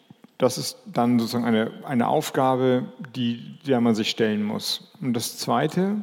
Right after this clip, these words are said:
natürlich sind Unternehmen immer frei, auch andere Entscheidungen zu treffen. Und es gibt ja Unternehmen, eine Reihe von Unternehmen, die sich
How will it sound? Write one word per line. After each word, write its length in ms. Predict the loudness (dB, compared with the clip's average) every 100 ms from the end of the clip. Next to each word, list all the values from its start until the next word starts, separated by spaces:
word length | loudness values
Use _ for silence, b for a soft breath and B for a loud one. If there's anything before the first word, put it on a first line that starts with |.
| -8 B B B B _ _ _ -6
natürlich 720 | -4 0 0 2 2 0 -10 -18 _ _ _ _ _ _ _ _ _ _ _ -10
sind 520 | 0 2 2 -4 -12 -4
Unternehmen 580 | 0 2 4 4 2
immer 320 | 0 2 2 0
frei, 440 | -6 -4 -2 -2
auch 240 | -4 -4
andere 360 | -4 0 0 0
Entscheidungen 600 | -2 -2 -2 0 0 -2
zu 120 | -4
treffen. 520 | -10 -6 -6 -2 -4 -4 -12 B B B
Und 100 | -6
es 140 | -4
gibt 220 | -8 -4 -2
ja 80 |
Unternehmen, 560 | 0 -2 -2 0 0 0
eine 240 | 0 0
Reihe 240 | 0 0 0
von 160 | -2
Unternehmen, 420 | -4 -2 2 2 2
die 100 | 2
sich 300 | 0 -2